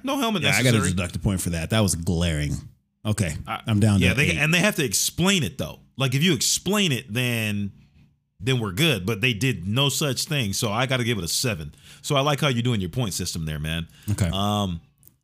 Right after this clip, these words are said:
Speaker 2: On to
Speaker 1: uh,
Speaker 2: episode
Speaker 1: Bu-
Speaker 2: nineteen. Oh, sorry, sorry,
Speaker 1: Yeah.
Speaker 2: go ahead.
Speaker 1: Nope, nope, nope. Go ahead.
Speaker 2: So
Speaker 1: Nineteen.
Speaker 2: chapter nineteen, The Convert.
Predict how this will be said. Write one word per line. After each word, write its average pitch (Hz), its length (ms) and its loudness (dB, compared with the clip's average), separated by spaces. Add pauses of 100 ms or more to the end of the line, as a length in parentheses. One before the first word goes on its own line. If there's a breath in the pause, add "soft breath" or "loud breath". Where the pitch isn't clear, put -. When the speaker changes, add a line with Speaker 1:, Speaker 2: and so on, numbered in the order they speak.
(120)
Speaker 2:
On 120 160 4
to 113 240 4
Speaker 1:
uh, 117 40 2
Speaker 2:
episode 104 460 4
Speaker 1:
Bu- 101 60 4
Speaker 2:
nineteen. 117 600 4
Oh, 120 80 6
sorry, 104 160 2
sorry, 113 180 6
Speaker 1:
Yeah. - 40 2
Speaker 2:
go 107 60 4
ahead. 120 160 4 (480)
Speaker 1:
Nope, 196 280 -4
nope, 180 220 -2
nope. 208 160 -2
Go 180 100 4
ahead. 156 160 4
Speaker 2:
So 123 80 6
Speaker 1:
Nineteen. 160 280 4
Speaker 2:
chapter 127 220 4
nineteen, 120 380 6
The 101 80 4
Convert. 98 500 2